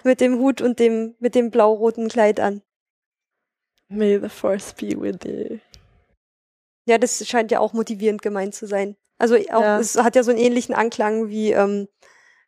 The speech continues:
Speaker 1: das, äh, „We can do it“.
Speaker 2: Genau.
Speaker 1: Von dem, von dem
Speaker 2: Vielleicht,
Speaker 1: Ausstellungsbanner.
Speaker 2: vielleicht ist das dann auch ein,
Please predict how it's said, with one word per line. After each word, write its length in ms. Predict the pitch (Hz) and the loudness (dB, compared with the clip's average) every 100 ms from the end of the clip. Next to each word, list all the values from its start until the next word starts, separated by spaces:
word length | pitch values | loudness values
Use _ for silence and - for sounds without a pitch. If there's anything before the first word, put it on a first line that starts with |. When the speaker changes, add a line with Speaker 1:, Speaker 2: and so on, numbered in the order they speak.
| _ | _
Speaker 1:
das, 260 | - 208 - | 2 4 4
äh, 240 | - 214 | 4 4
„We 80 | 214 | 4
can 160 | - 220 | 2 2
do 180 | 202 214 | 4 2
it“. 260 | 196 - - _ _ _ _ - | 2 -2 -12 _ _ _ _ -6
Speaker 2:
Genau. 420 | 220 208 185 196 - _ | 0 2 2 0 -6 _
Speaker 1:
Von 240 | - 214 | 0 4
dem, 300 | 202 202 202 | 4 4 2
von 160 | - 220 | 2 4
dem 100 | 208 | 2
Speaker 2:
Vielleicht, 120 | 196 | 0
Speaker 1:
Ausstellungsbanner. 680 | 214 - 240 220 233 214 208 208 | -2 2 6 6 6 4 0 -4
Speaker 2:
vielleicht 420 | - 220 214 220 | 0 4 6 4
ist 200 | 208 - | 0 2
das 160 | 240 - | 0 2
dann 400 | - 180 190 190 | 2 2 0 0
auch 360 | 196 202 202 | 2 2 0
ein, 400 | - 202 196 202 | -2 0 -2 -6